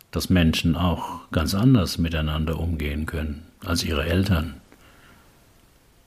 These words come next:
Ja, das hat mich fasziniert. Dort bin ich auch auf Ostermärsche mitgegangen,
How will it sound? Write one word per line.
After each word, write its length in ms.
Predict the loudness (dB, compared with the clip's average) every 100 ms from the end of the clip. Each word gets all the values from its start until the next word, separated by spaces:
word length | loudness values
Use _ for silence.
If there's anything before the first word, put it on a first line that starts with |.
| _ -2
Ja, 320 | 2 2 0 -4
das 360 | -2 0 0 -2
hat 180 | -6 -6
mich 180 | -6 -2
fasziniert. 920 | -2 -2 -2 -2 -2 -4 -8 -16 -20 -20 -20 -20 -20 -20 _ -2
Dort 200 | -2 2
bin 120 | 6
ich 180 | 6 6
auch 120 | 4
auf 120 | 2
Ostermärsche 720 | 6 6 6 4 4 2 2 2
mitgegangen, 760 | 0 -2 -4 -2 -2 -4 -6